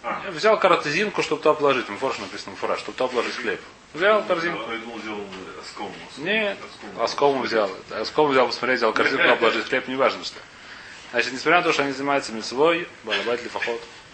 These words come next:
Speaker 2: не знаю, сколько есть мицва на нищего, но, может быть, тоже можно идти.
Speaker 1: Закот.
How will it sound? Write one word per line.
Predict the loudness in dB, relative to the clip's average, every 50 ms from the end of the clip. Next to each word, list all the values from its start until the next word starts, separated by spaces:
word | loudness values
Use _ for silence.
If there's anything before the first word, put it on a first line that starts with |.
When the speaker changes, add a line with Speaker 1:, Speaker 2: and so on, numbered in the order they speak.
| -18 -16 -16 -16 -14
Speaker 2:
не | -14 -10
знаю, | -8 -8 -8
сколько | -8 -10 -10 -8 -8
есть | -8 -8
мицва | -10 -10 -8 -6 -6 -6
на | -4 -6 -6 -6
нищего, | -6 -6 -6 -6 -8 -10 -14
но, | -14 -14
может | -14 -14 -14 -16
быть, | -14
тоже | -14 -16 -16 -16 -18 -20 -20 -20 -20 -18 -14 -12 -12 -12 -12 -14 -16 -16 -16 -16 -16 -18 -20 -18 -14 -12
можно | -12 -10 -10 -10
идти. | -10 -8 -8 -4
Speaker 1:
Закот. | 0 0 0 0 -2 -4 -6